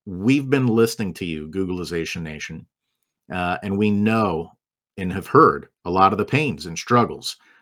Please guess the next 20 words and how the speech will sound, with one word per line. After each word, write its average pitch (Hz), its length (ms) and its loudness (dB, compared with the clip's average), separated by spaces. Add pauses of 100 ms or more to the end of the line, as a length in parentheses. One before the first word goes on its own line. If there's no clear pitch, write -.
(140)
of 87 160 -6
what 104 180 2
you're 104 180 0
going 107 440 0
through 120 340 0 (320)
as 92 160 -2
you're 104 120 2
trying 110 360 4
to 107 320 0
adapt 98 640 -4 (320)
and 95 140 -4
keep 107 260 -2
up 110 260 0 (200)
with 92 420 0
all 98 180 2
of 98 80 0
the 87 80 -2
change 87 380 -4
that's - 160 -12
coming 73 360 -10